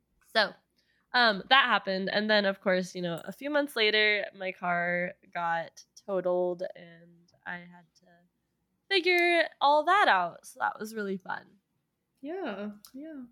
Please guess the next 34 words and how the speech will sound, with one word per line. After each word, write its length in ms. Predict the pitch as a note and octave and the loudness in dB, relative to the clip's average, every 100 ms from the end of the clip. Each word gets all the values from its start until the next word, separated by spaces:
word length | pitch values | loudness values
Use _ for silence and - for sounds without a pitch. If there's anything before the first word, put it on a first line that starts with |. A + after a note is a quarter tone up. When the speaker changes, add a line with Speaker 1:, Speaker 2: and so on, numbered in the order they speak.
| _ _ _ _ _ _ | _ _ _ _ _ _
Speaker 2:
Um, 460 | B3 A3 G3+ F#3 F3+ | -6 -4 -4 -4 -8
uh, 640 | - G3+ G#3 F#3+ F#3 F3 - | -6 0 2 2 0 -2 -2
in 100 | G3+ | -4
the 60 | |
past 320 | - F#3 F3+ | -2 -4 -2
year, 160 | G3 F#3 | -2 0
I've 220 | F#3+ A#3 | 4 2
also 320 | G3 F#3 - B3+ | 2 -2 0 0
gone 240 | C#4 C#4+ | -2 -4
through 180 | D#4 D#4 | -6 -6
a 20 | |
jo-, 200 | D#4 D#4 - | -4 -6 -2
a 100 | C#4 | -2
job 300 | A#3+ C#4 C#4+ | 0 -2 -2
change, 580 | - F4 F#4 G4+ - - - - | -4 -6 -6 -8 -10 -12 -18 -6
but 480 | A#3 G3 - - - - | -2 0 -2 -6 -16 -4
I 160 | G3 G#3+ | 0 2
am 180 | A#3 | 2
at 220 | G#3+ F3 - | 0 -2 -4
the 80 | |
same 420 | A3 - A3 G#3 G#3 | -6 -4 -4 -4 -4
company, 560 | A#3+ A3+ F3+ D#3+ D3+ | -6 -6 -6 -8 -6
just 300 | F3 F3+ C4+ | -4 -4 -2
Speaker 1:
<laughs> 0 | |
Speaker 2:
in 540 | D#4+ C4 G3+ F#3 F#3 F#3+ - - - - | 0 0 -2 -2 -4 -8 -10 -20 -10 4
a 160 | G#3+ G#3+ | 6 6
different 500 | G#3 B3 D4+ C#4+ - _ | 4 2 2 -4 -6 _
position. 760 | A#3+ G#3+ G#3 A3+ - F#3+ F3 F3 | -4 0 0 0 -2 -6 -6 -6
And 200 | G3+ G3+ | -4 -2
the 80 | |
interesting 520 | A3+ A#3 C#4 A#3 G#3 G#3+ | -2 -4 -6 -4 -4 -4
thing 360 | F#3+ F#3+ G3 | -6 -6 -4
was 180 | G3 G3+ | -4 -4
that 360 | F#3+ F3 E3+ | -2 -2 -2